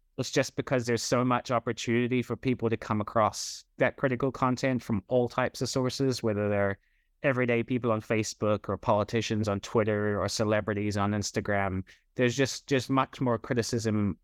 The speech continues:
out there to be seen on social media. So it's not surprising that it's the, the main source that's cited.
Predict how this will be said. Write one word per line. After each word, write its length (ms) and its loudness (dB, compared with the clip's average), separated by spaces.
out 240 2
there 200 2
to 100 -8
be 100 -4
seen 400 0
on 140 -2
social 340 -4
media. 280 -2
So 120 0
it's 80 -6
not 160 0
surprising 640 0
that 160 -2
it's 220 -8
the, 220 0
the 80 2
main 280 2
source 360 -2
that's 200 -6
cited. 400 0